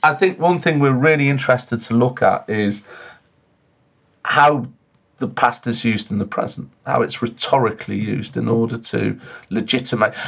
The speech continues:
And very interesting, one big piece, and we, you know, we've kind of alluded to this, but haven't men-, spoken about it in detail, is organisational change. Organisations change constantly. And often when they change,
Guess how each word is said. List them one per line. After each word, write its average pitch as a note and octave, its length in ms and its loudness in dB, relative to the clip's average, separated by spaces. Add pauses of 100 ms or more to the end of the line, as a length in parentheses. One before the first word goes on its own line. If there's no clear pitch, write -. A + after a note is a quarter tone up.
And D#3+ 260 2
very G#3 340 6
interesting, B2+ 600 0
one E3 220 4
big F3 300 0
piece, A2+ 360 -4
and A#2+ 80 0
we, - 140 -2 (120)
you C#3+ 140 2
know, C3+ 80 4
we've C3+ 160 0
kind D3+ 220 2
of C3+ 80 0
alluded C3+ 420 2
to - 100 -12
this, - 160 -2
but - 140 0
haven't A#2+ 360 -4
men-, A#2+ 280 -2 (200)
spoken A#2+ 360 0
about - 220 0
it - 60 -2
in A#2 100 -4
detail, A#2 320 0
is A2+ 100 -4 (420)
organisational B2 720 2
change. A2 460 0 (260)
Organisations D3+ 800 2
change A#2 540 -2 (140)
constantly. A#2 680 -2 (880)
And C3+ 320 2 (280)
often E3+ 440 2
when G3 200 4
they F3 180 2
change, G#2+ 640 -2